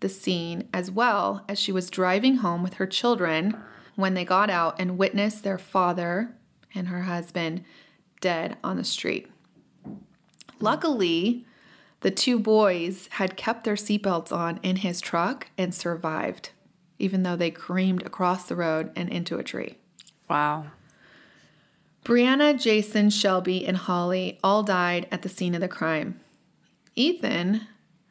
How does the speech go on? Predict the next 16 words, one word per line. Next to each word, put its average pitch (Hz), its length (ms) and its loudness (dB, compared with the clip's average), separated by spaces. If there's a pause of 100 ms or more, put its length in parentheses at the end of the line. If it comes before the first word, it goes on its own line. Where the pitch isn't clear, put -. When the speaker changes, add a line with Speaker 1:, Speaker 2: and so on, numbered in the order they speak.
(240)
Speaker 1:
crawled 202 420 2
out 269 180 4
of 262 80 0
his 269 200 0
truck, 175 480 -2 (680)
looking 254 440 4
at 262 220 0
the 247 80 2
scene 180 640 2 (440)
he - 180 -4
had 185 200 0
just 190 300 0
caused, 170 520 -2
and 180 220 -2
walked 170 260 -6
away. 208 380 -2